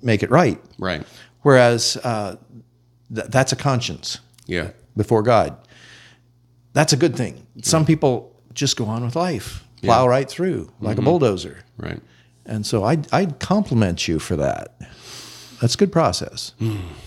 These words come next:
Speaker 1: Yeah, you said it.
Speaker 2: Yeah,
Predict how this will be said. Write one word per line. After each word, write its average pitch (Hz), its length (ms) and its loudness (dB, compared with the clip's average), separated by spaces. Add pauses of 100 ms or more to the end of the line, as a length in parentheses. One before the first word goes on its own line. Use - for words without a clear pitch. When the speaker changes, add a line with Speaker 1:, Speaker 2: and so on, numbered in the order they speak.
(340)
Speaker 1:
Yeah, 156 240 6 (480)
you 147 100 4
said 110 200 4
it. 101 140 0 (480)
Speaker 2:
Yeah, 92 280 -2